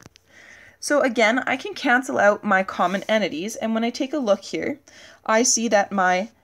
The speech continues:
nitrate ions are the same on both sides. I also notice that my sodium ions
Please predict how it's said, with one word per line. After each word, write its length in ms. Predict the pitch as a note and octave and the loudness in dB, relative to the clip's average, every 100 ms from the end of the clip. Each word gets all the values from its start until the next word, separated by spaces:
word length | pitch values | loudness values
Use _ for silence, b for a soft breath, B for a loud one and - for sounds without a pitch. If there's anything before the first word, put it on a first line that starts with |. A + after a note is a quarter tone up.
| _ _ _ _ | _ _ _ _
nitrate 600 | G#3 F#3+ F#3+ C4 C4 D4+ _ _ - | 0 0 0 -4 -4 -6 _ _ -2
ions 500 | G3 F#3 E3+ F#3+ B3+ - | 2 4 4 2 -2 0
are 120 | G3+ | 2
the 100 | G3+ | 2
same 400 | - G3 F3+ F#3 | -2 -4 -4 -4
on 200 | - A3 | -2 0
both 200 | F3+ E3+ | 0 0
sides. 600 | - C#4 G#3+ - - - B B B - | 0 0 0 -2 -6 -10 B B B -2
I 140 | A3+ | 2
also 340 | F3 G#3+ - D4 | 4 2 0 0
notice 420 | G#3 F3 A3 - | 0 0 0 0
that 160 | F#3 F3 | -2 0
my 160 | E3 | -2
sodium 560 | G3+ - C#4+ B3+ F3+ E3+ | 0 0 0 0 0 0
ions 420 | E3+ E3+ G3+ | 0 0 -2